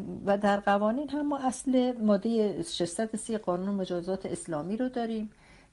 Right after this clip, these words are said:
که اگر مردی همسرش رو در، اه، به اصطلاح با یک کسی دیگه ببینه و علم به تمکین داشته باشه، می‌تونه هر دوی اونها رو بکشه. اه، این هم یکی از مواد هست، مواد سیصد و یک، سیصد و دو قانون مجازات اسلامی هم که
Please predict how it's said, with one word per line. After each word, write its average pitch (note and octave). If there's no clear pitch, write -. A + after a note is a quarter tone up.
که -
اگر F3+
مردی F3
همسرش D#3+
رو E3
در، D#3
اه، D3+
به D3+
اصطلاح E3
با D#3+
یک D#3+
کسی D#3+
دیگه D#3
ببینه D#3+
و D#3
علم G#3+
به F3
تمکین D#3+
داشته D#3
باشه، D#3+
می‌تونه G#3+
هر E3
دوی D#3+
اونها D#3+
رو E3+
بکشه. G#3+
اه، D3+
این F3+
هم E3
یکی F#3+
از A#3+
مواد G#3+
هست، G3
مواد E3+
سیصد D#3+
و D#3
یک، D#3+
سیصد D#3
و D#3
دو D#3+
قانون D3
مجازات D3+
اسلامی G#3
هم C4+
که A#3